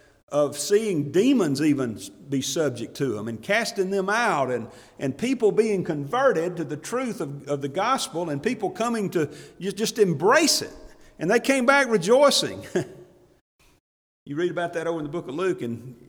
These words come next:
he, you know, their experience in the kingdom was glorious. And then you also have had, just had the, uh, John the Baptist send his,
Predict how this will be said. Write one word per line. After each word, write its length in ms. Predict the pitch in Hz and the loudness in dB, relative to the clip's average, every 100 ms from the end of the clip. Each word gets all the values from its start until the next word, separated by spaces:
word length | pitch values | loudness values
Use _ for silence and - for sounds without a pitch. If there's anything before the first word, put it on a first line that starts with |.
| - | -16
he, 220 | - 151 143 - _ _ - | -10 -8 -10 -20 _ _ -12
you 140 | 127 | -8
know, 260 | 139 170 147 - _ _ _ _ | -6 -8 -10 -20 _ _ _ _
their 180 | 117 170 | -4 -2
experience 600 | 262 - 143 143 180 143 | -2 -4 -4 -2 -2 -4
in 80 | 143 | -8
the 80 | 123 | -6
kingdom 400 | 143 165 202 196 | -4 -4 -6 -6
was 260 | 120 - - _ | -8 -8 -16 _
glorious. 680 | 123 165 - 85 - - - _ _ _ _ _ _ _ _ _ _ - | -10 -8 -8 -14 -18 -20 -20 _ _ _ _ _ _ _ _ _ _ -8
And 120 | 139 | -4
then 140 | 196 | -2
you 120 | 180 | 0
also 520 | 185 233 - 156 170 147 | 0 -2 -4 -6 -6 -6
have 180 | 131 127 - - | -10 -14 -20 -12
had, 480 | 139 131 151 147 131 - | -6 -4 -6 -10 -16 -14
just 240 | 139 151 - | -10 -10 -6
had 320 | 156 151 127 - - 135 _ - | -6 -6 -10 -18 -20 -20 _ -12
the, 160 | 127 120 127 120 | -12 -12 -16 -14
uh, 200 | 107 101 - _ _ - - _ - | -12 -12 -16 _ _ -20 -20 _ -8
John 280 | 135 160 165 | -6 -4 -6
the 80 | |
Baptist 580 | 170 170 - - - - _ | -8 -10 -10 -16 -20 -20 _
send 340 | - - 143 143 | -14 -6 -4 -4
his, 320 | 151 147 | -6 -8